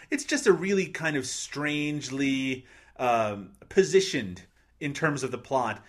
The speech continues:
And, uh, I would have to think that the, the, maybe the novel <laughs> elaborates a little bit on that. But we have to talk about things that are a little bit more important,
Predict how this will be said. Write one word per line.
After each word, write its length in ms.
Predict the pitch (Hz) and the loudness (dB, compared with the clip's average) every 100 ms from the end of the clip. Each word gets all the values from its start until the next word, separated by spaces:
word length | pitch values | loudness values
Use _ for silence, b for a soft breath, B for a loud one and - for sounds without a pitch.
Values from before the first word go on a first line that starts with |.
| b b | b b
And, 260 | 127 127 | -4 0
uh, 120 | 123 117 | -2 0
I 80 | 165 | 2
would 160 | 196 | 2
have 220 | 196 202 | 4 2
to 100 | 147 | 2
think 220 | 135 110 101 | -4 -4 -6
that 160 | 98 | -8
the, 320 | 104 98 92 - | -8 -8 -8 -8
the, 220 | 107 101 117 | -6 -6 -4
maybe 180 | 110 | -6
the 80 | 104 | -6
novel 480 | 110 110 107 113 - | -4 -2 -2 -2 -2
<laughs> 40 | 117 | 2
elaborates 580 | 120 123 131 117 117 - | 4 4 4 2 0 -8
a 40 | 117 | -2
little 260 | 127 123 | 0 0
bit 280 | 101 92 - - | -2 -4 -6 -6
on 300 | 107 104 98 | -4 -4 -4
that. 220 | 85 85 B B | -6 -8 B B
But 60 | 175 | 6
we 80 | |
have 120 | 233 226 | 6 8
to 60 | |
talk 200 | 202 185 | 8 6
about 220 | 160 151 | 6 2
things 180 | 147 139 | 2 0
that 80 | 127 | 2
are 40 | |
a 60 | 120 | 2
little 180 | 123 117 | 0 -2
bit 140 | 110 | -4
more 340 | 123 131 147 135 | -2 2 4 2
important, 540 | 113 107 104 104 - | -4 -6 -4 -4 -8